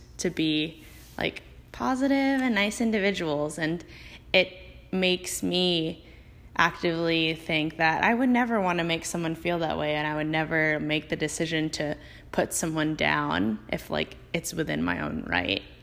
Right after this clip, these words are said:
Like, I would never do anything purposeful like that, and there's no part of me that gets satisfaction from that. Um,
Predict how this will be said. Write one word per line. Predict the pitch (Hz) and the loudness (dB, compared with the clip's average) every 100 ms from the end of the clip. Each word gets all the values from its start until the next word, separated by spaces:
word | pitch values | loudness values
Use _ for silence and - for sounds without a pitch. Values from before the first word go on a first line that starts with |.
| - | -4
Like, | 196 | 2
I | 185 | 4
would | 190 | 4
never | 190 190 190 | 4 2 2
do | 185 170 | 0 0
anything | 160 160 160 | -2 -2 -6
purposeful | 156 - - - - - | -6 -6 -6 -6 -6 -2
like | 98 - | 0 2
that, | - 170 | 2 2
and | 170 180 | 2 4
there's | 175 165 | 2 2
no | 165 170 170 | 0 2 2
part | 170 180 160 | 2 2 2
of | 156 | 2
me | 156 156 | 0 0
that | 151 151 | -2 -4
gets | - - - | -4 -6 -6
satisfaction | - - - - 80 - - 58 | -10 -8 -6 -2 -4 -2 -4 -4
from | - 58 | -4 -2
that. | 67 - - - - - - - - - - - - | -2 -4 -6 -14 -20 -20 -20 -20 -20 -20 -20 -10 0
Um, | 175 156 - 233 | 2 2 -2 -6